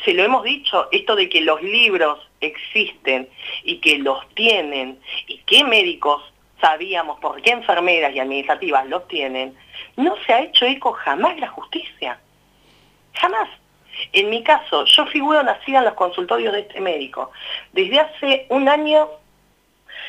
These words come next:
que ahora se determinará, si así la vida lo permite, en un plazo de cuarenta días, si es mi identidad o no la que está por aparecer. Si fuese así,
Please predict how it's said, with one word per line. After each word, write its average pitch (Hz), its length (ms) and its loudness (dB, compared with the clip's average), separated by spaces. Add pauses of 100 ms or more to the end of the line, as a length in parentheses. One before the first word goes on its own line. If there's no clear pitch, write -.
(140)
que - 180 2
ahora 247 380 4
se 208 80 -6
determinará, 180 880 2 (280)
si 156 360 -6 (200)
así 160 280 -2
la 208 120 4
vida 202 220 0
lo 170 120 0
permite, 208 440 -4
en 190 100 0
un 156 80 -4
plazo 185 320 0
de 156 120 2
cuarenta 185 460 0
días, 214 360 0 (680)
si 185 240 4
es 208 80 -2
mi 233 120 -6
identidad 185 760 0
o 175 160 2
no 196 200 0
la 202 160 2
que 170 80 -12
está 170 220 0
por 170 140 4
aparecer. 156 720 4 (680)
Si 202 220 4 (140)
fuese 349 260 0
así, 294 480 2